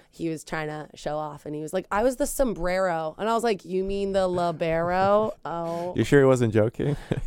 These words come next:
Speaker 1: Um, I hope so.
Speaker 2: <laughs>
Speaker 1: I'm not sure. I was, he was like, "I wore a different colored jersey." I was like,
Speaker 2: "Yes, you're the
Speaker 1: "You were the
Speaker 2: libero."
Speaker 1: libero."
Speaker 2: Yeah.
Speaker 1: He doesn't remember. He was
Speaker 2: Uh,
Speaker 1: like, "I had to pick baseball." <laughs>
Speaker 2: How do you think that it the,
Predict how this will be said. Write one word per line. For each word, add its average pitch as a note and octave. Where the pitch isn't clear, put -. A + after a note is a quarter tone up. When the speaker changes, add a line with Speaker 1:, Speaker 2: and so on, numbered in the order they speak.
Speaker 1:
Um, D3
I G2+
hope -
so. -
Speaker 2:
<laughs> -
Speaker 1:
I'm G3
not G3
sure. -
I G#3
was, G#3+
he A#3+
was D4
like, D#4
"I C4
wore C4+
a -
different C#4
colored A3+
jersey." F#3+
I F3
was E3+
like, F3
Speaker 2:
"Yes, G#2
you're G#2
the G2+
Speaker 1:
"You F#2
were F#3+
the F#3
Speaker 2:
libero." E3
Speaker 1:
libero." -
Speaker 2:
Yeah. F#2+
Speaker 1:
He G#3+
doesn't E3+
remember. -
He -
was A2
Speaker 2:
Uh, G#2
Speaker 1:
like, F3+
"I D#3+
had D#3
to -
pick -
baseball." -
<laughs> -
Speaker 2:
How C#3
do C#3+
you C#3
think B2+
that G#2+
it G2+
the, G#2+